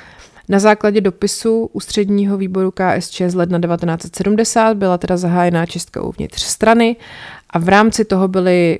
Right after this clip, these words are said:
komisema vyloučený členové, kteří se účastnili obrodného procesu nebo nebyli loajální vůči normalizaci, takže vyloučili Alexandra Dubčeka a celkem teda asi třicet tisíc komunistů.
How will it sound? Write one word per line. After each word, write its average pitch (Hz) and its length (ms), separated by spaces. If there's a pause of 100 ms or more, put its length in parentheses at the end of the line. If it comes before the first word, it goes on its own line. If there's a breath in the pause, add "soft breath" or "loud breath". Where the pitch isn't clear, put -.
komisema 190 500
vyloučený 170 600
členové, 185 480
kteří 175 240
se - 140
účastnili 180 540
obrodného 170 580
procesu 170 800
nebo 160 280
nebyli 156 420
loajální 151 500
vůči 156 320
normalizaci, 165 600
takže 160 280
vyloučili 160 500
Alexandra 156 600
Dubčeka 175 680 (720 loud breath)
a 175 80
celkem 165 380
teda 147 640 (220)
asi 180 220
třicet - 320
tisíc - 280
komunistů. 170 760